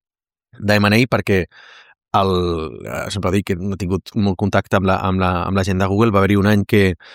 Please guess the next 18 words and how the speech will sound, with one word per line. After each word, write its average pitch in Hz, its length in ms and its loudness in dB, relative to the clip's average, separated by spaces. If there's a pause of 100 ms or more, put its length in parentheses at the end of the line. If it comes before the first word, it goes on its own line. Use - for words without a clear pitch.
(220)
que - 80 -4
vaig 92 220 -2
portar 98 240 -2
una 98 80 2
empresa 98 580 2 (380)
d'aquí 113 480 2
a 90 240 0 (180)
Silicon 98 400 0
Valley, 98 460 2
vam 87 220 -4
anar 101 100 -4
a - 20 -14
fer 104 60 -2
una 101 100 2
reunió 95 240 0
a 85 60 -2
Google, 117 320 2 (560)
i 107 480 4